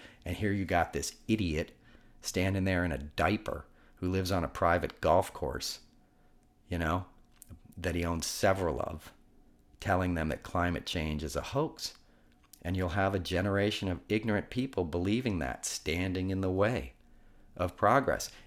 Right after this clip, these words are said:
And he's stealing the time we need to be focusing on that. We're in, like,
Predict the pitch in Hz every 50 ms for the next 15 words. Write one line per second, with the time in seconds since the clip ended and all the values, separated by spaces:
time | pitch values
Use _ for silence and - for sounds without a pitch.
0 | - - 98 101 98 95 90 - - - - - - - 104 113 110 107 107 101
1 | 95 87 - - - - - - 90 82 - - 95 95 101 104 104 104 95 90
2 | 92 90 90 82 85 80 90 87 - - 131 175 - - - 87 87 80 76 69
3 | 62 65 60 60 60 58 - - 98 113 131 143 - 139 143 131 120 113 101 95
4 | - -